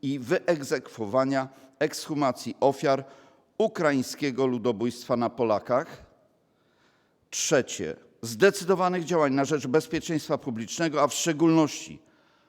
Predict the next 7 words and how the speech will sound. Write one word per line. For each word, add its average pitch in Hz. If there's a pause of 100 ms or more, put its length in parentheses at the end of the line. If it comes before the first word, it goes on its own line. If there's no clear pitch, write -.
(220)
odrzucenia 143
tak 117
zwanego 107 (120)
paktu 117
migracyjnego 127
Unii 127
Europejskiej 143